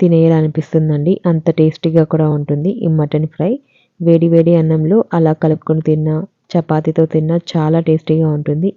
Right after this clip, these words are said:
ఈ మటన్ ఫ్రై. మీకు నచ్చితే మీరు కూడా ఒకసారి అయితే ట్రై చేయండి.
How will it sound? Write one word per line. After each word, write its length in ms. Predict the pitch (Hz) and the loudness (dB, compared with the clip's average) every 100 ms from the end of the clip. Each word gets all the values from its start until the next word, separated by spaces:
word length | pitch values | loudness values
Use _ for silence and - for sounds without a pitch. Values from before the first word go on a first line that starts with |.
| 170 | -2
ఈ 40 | 160 | 0
మటన్ 280 | 147 156 160 | -2 -4 -6
ఫ్రై. 160 | - 208 285 _ _ _ _ | -4 -4 -6 _ _ _ _
మీకు 200 | 160 160 160 | -4 0 -2
నచ్చితే 320 | 151 170 220 208 | -2 -2 0 0
మీరు 180 | 170 160 160 | 0 -2 -2
కూడా 120 | 160 | -4
ఒకసారి 320 | 156 156 156 151 | -2 -2 0 -2
అయితే 160 | 143 165 | -2 -2
ట్రై 180 | 160 147 147 | -2 -2 -2
చేయండి. 300 | 151 143 170 | -2 -2 -2